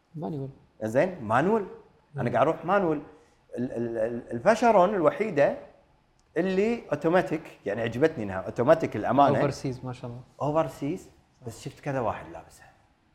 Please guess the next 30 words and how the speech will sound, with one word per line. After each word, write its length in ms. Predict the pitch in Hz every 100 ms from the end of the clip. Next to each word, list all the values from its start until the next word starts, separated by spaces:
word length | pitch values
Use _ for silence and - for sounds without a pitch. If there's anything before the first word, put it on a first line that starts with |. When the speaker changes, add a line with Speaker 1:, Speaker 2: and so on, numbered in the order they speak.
| _ _ _
Speaker 1:
ما 180 | 123 127
ت-، 420 | - 131 - - _ _ _ 269
إي، 240 | 285 277 170
لا، 100 | 156 131
بس 120 | 156
استلم 560 | 160 427 392 180 143
يعني. 320 | 147 139 143 156 220 -
<laughs> 200 | - -
Speaker 2:
أدري، 340 | 196 202 185 147
بس 200 | 170 180
أنت، 160 | 196
يعني، 440 | - 147 131 147 180
أنا 100 | 180
Speaker 1:
ميزة. 100 | 185
Speaker 2:
بالنسبة 280 | 185 165
لي 240 | 180 208 -
شفت 440 | 185 208 196 - _ _ _ _
كذا 220 | 170 180
Speaker 1:
مم. 60 | 170
Speaker 2:
واحد 300 | 160 - 104 - -
لابسها، 380 | 123 139 147 131
فلما 420 | 123 135 135 135
أنا 160 | 156 151
أشوف 580 | 147 196 202 269 - -
الشيء 280 | 139 151 151
هذا 280 | 180 156
Speaker 1:
شوية 280 | 170 160 156
تطلع 240 | 165 151 135
من 140 | 135
خاطرك. 360 | 143 131 117